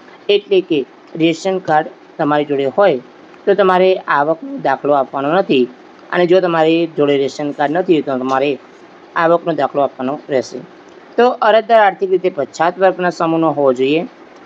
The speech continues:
તો કુટુંબની વાર્ષિક આવક ગ્રામ્ય વિસ્તારોમાં એક લાખ વીસ હજાર, શહેરી વિસ્તારોમાં એક લાખ પચાસ હજાર. ઉંમર તમારી હોવી જોઈએ સોળથી સાઠ વર્ષની વચ્ચે જે તમારી ઉંમર હોય, તો તમે આ યોજનાનો લાભ લઈ શકો છો.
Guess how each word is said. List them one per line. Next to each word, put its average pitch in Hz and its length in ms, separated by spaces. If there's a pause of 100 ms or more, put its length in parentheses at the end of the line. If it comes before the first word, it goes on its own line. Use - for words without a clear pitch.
(160)
તો 180 100
કુટુંબની 214 380
વાર્ષિક 202 580
આવક 180 280
ગ્રામ્ય 156 300
વિસ્તારોમાં 156 500
એક 139 120
લાખ 143 200
વીસ 151 160
હજાર, 143 300 (520)
શહેરી 180 340
વિસ્તારોમાં 135 500 (100)
એક 143 220
લાખ 127 240
પચાસ 123 340
હજાર. 147 200 (480)
ઉંમર 208 240
તમારી 170 400 (220)
હોવી 165 120
જોઈએ 147 360 (580)
સોળથી 196 460
સાઠ 156 380
વર્ષની 147 420
વચ્ચે 139 320
જે 135 140
તમારી 135 240
ઉંમર 135 160
હોય, 147 240 (520)
તો 208 120
તમે 190 320
આ - 220
યોજનાનો 139 600
લાભ 120 240
લઈ 120 80
શકો 131 240
છો. 180 200